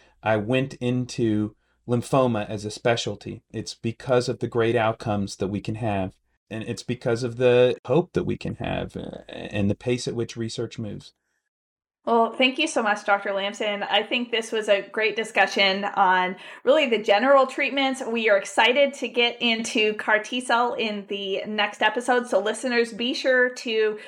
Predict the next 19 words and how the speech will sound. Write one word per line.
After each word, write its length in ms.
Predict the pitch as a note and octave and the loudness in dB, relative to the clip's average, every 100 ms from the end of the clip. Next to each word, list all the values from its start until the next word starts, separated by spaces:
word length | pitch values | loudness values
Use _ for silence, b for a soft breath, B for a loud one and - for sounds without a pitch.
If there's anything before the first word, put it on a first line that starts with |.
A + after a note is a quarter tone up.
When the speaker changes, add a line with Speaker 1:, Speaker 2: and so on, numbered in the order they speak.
| B | B
Speaker 2:
tune 220 | - C4 B3 | -2 2 2
into 240 | A#3 A#3+ | 2 2
our 160 | G#3+ G#3 | 2 4
very 280 | B3 B3 | 0 0
next 300 | B3+ A3+ A3+ - | 0 -4 -4 0
episode. 560 | G#3 G#3 G#3 G#3 G3+ G3+ _ _ _ - | 0 0 0 4 6 4 _ _ _ 0
But 120 | A3+ | 4
really, 240 | B3+ C4+ B3 | 8 8 8
I 120 | A3+ | 4
think 200 | B3 A#3+ | 0 2
that 160 | A#3+ | 2
you 340 | A3+ A3 G#3+ G#3 | 2 2 2 0
provided 420 | - G#3 G#3 G#3+ G#3 | -4 2 4 6 2
a 180 | G3+ | 2
lot 200 | G3+ G#3 | 6 6
of 80 | G3+ | 4
hope 440 | G#3 G#3 F#3+ F#3 - | 2 6 6 4 -10
to 440 | - G3+ G3 F#3+ - | -6 -2 -2 -2 -6
patients 640 | - G#3 G#3 G3+ F#3+ F#3+ | 0 0 2 0 0 -4